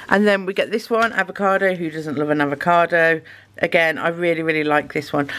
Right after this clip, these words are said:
But this one, I would, I would call chic. You know, with the...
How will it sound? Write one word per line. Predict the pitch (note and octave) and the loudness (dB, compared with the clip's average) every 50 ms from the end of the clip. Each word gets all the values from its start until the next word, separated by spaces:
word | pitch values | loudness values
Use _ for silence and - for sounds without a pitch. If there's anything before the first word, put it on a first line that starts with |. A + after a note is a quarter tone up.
| - - - | -10 0 2
But | F#3+ E3 E3+ - | 2 2 2 4
this | - B3 B3+ - - | 2 2 2 2 -2
one, | C#4 C#4 C#4 C#4 C#4 | 0 0 2 2 2
I | - B3+ | 2 2
would, | C4 A3 A#3+ B3+ B3 - - - - _ _ _ _ - | 0 0 -2 -4 -4 -6 -10 -18 -20 _ _ _ _ 0
I | G3+ A3+ | 2 2
would | G#3+ F3+ E3+ F3+ G3+ A#3+ B3 B3+ B3+ - - | 2 2 -2 2 4 4 4 4 2 -4 -12
call | - - B3 A#3+ A#3+ A#3+ A#3 | -6 -2 0 0 2 0 -2
chic. | - - - - C4 C#4 D4+ D4+ D4+ - - - | -4 -6 0 2 4 4 4 2 0 -4 -6 0
You | G#3 G#3 | 2 4
know, | G#3+ G#3+ G#3+ G#3 | 4 4 4 2
with | G#3 G#3 G#3 - | 0 -2 -2 0
the... | G#3+ G#3 G#3 | 0 0 0